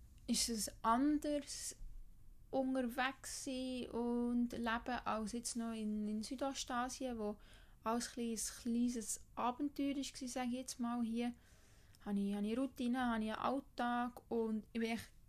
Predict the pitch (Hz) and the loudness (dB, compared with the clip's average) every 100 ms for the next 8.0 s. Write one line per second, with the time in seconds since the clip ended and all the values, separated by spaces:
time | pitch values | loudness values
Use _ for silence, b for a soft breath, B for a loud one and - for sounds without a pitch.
0 | - - 214 240 - - 240 240 - 240 | -8 0 2 0 -2 0 2 2 0 -2
1 | 240 247 233 233 254 285 - - 196 220 | 0 2 2 2 -2 -4 -6 -4 -2 0
2 | 247 269 285 B B B B - - 254 | -2 -2 -6 B B B B -12 -2 2
3 | 233 240 - 254 269 - - - - - | 4 2 -2 -2 -4 -6 -16 -20 -20 -20
4 | - - 220 254 247 226 220 - 202 - | -10 -2 0 2 0 -2 -8 -10 -12 -6
5 | - 233 226 220 220 214 214 226 247 - | 0 2 4 4 4 4 2 2 0 0
6 | - 269 - - 220 202 233 269 277 - | -2 -2 -6 -8 -4 -2 0 0 0 -4
7 | - - 220 208 208 208 220 220 233 - | -8 -4 -2 0 -2 -2 -2 -2 -2 -4